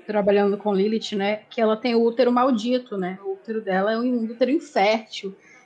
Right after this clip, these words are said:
O sangue que ele jorra é um sangue maldito, que é um sangue aproveitável, que é um sangue que não é bem-vindo. Então, quando a gente coloca essa correlação dentro da prática mágica, a gente leva pra esse ponto,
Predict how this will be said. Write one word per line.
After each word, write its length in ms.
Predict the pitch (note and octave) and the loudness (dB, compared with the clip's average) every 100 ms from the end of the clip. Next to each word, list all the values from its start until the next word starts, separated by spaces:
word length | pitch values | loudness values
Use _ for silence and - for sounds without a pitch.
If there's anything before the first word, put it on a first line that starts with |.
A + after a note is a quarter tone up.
| _ | _
O 80 | G#3 | -6
sangue 320 | F#3+ A3 A#3 | -2 0 0
que 80 | A#3 | 2
ele 260 | A3+ A3 A3 | 4 4 4
jorra 360 | G3+ G3 A3 | 4 4 4
é 40 | A3 | 2
um 140 | G#3+ | 0
sangue 300 | G#3+ G#3+ A3 | -2 -2 0
maldito, 540 | A3 A#3+ A#3+ G#3 G#3 - | 2 0 -2 -6 -12 -8
que 60 | |
é 60 | G3 | -8
um 200 | F#3+ G3+ | -8 -10
sangue 280 | G3 F#3+ F#3+ | -8 -2 -2
aproveitável, 840 | F#3+ G3 F#3+ F#3+ A3+ A3 A3 G#3+ | -2 -4 -4 -2 0 2 2 -2
que 80 | G#3+ | -8
é 60 | |
um 80 | G#3 | -8
sangue 300 | G#3 A3 A3 | -8 -6 -6
que 120 | A3 | -6
não 100 | A#3+ | -2
é 40 | A#3+ | 4
bem-vindo. 640 | C4+ E4+ B3 A#3+ G#3 E3 - _ - _ _ B3+ | 6 6 6 2 0 -6 -12 _ -20 _ _ 0
Então, 80 | |
quando 160 | C#4 A4 | 2 4
a 60 | A4 | 4
gente 240 | D#4+ D4 | 4 0
coloca 320 | C#4 A#3 A3+ | 2 4 2
essa 200 | A#3 A#3+ A3 | -2 -4 -2
correlação 640 | A#3 A3+ G#3 G#3 G#3 G3+ | 0 2 2 0 -4 -6
dentro 160 | G#3+ B3 | -6 -6
da 160 | A3 | -6
prática 520 | G3 _ G3+ G3 - | -6 _ -4 -4 -8
mágica, 480 | G3+ F#3+ G3+ A3+ G#3+ | -8 -4 -2 -2 -2
a 40 | G3 | -4
gente 240 | G3+ G#3+ | -4 0
leva 180 | G#3 G#3+ | 2 2
pra 100 | G#3+ | 0
esse 180 | G#3 G3 | -4 -4
ponto, 420 | - C4+ C4 - | 0 2 0 -8